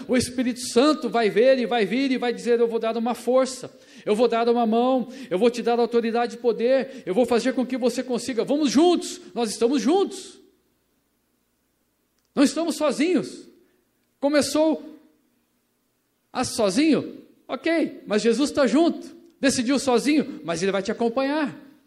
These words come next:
Ele não vai te abandonar, ele não vai te deixar, mas ele estará junto com você e você vai começar a lutar contra as ofertas do mundo. Aquele amigo da velha criatura,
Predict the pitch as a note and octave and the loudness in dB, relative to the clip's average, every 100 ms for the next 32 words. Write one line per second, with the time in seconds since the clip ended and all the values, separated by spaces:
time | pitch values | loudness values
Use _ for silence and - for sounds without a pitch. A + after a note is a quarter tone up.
0 | _ _ _ _ _ - A3+ A#3+ C4 C4 | _ _ _ _ _ 0 2 2 0 0
1 | B3+ C#4 C#4 C4+ D4 A#3+ D3 - - B3 | 0 2 2 2 0 -2 -4 -14 -18 -6
2 | A#3+ C#4+ C4 C4 C4+ C4 - C#4 D4+ A#3+ | 0 2 2 0 0 0 0 0 2 0
3 | - - A3+ A#3 C4+ C4 C#4+ C#4 B3 C#4 | -4 -4 -2 0 0 -2 0 0 2 0
4 | - D4 D4 C4 C#4+ D4 C4+ - C4+ B3 | 0 0 2 2 0 0 0 2 2 2
5 | C4 A#3+ A3+ A#3 A#3+ A#3+ A3 - A#3 G#3+ | 0 0 -2 -4 -2 -2 -4 -4 -6 -4
6 | A3+ A3+ G#3 G#3+ - G#3 G3+ G3 F3+ G3+ | -8 -8 -8 -8 -8 -8 -6 -8 -6 -6
7 | G#3 G#3+ D#3 G2 - _ _ _ _ _ | -6 -8 -10 -16 -20 _ _ _ _ _
8 | _ _ _ _ _ _ _ _ _ _ | _ _ _ _ _ _ _ _ _ _
9 | _ _ _ _ _ _ _ _ _ D#3 | _ _ _ _ _ _ _ _ _ -8
10 | D#3+ D#3+ F#3+ F3+ B2 G2+ - _ _ _ | -8 -6 -6 -6 -8 -14 -20 _ _ _
11 | _ _ - C3 E3+ E3 E3+ E3 D#3+ G3 | _ _ -10 -4 -4 -4 -4 -4 -2 0
12 | G#3 B2 | 0 0